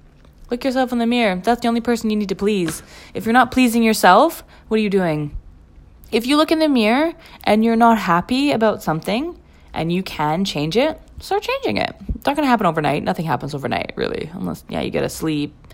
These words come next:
a sleep. You get a sleep. You can sleep, but you might not get as much as you need. So, like,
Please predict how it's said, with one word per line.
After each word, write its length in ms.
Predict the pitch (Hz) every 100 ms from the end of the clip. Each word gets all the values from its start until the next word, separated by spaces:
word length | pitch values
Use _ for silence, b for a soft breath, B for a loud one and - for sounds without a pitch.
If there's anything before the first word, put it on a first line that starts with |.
| B -
a 80 |
sleep. 300 | 165 - 160
You 100 | 214
get 220 | 202 226 -
a 180 | 240 240
sleep. 440 | - 247 208 - B B B
You 100 | 247
can 140 | 262 294
sleep, 340 | - 294 277
but 320 | 262 226 -
you 240 | - 214 226
might 180 | 233 220
not 580 | 214 - - 214 -
get 160 | 196 196
as 120 | 196
much 220 | 196 185
as 240 | 175 160 165
you 100 | 160
need. 340 | 151 76 - B B B B B B
So, 460 | - 214 156 - - b b b b - - -
like, 280 | - -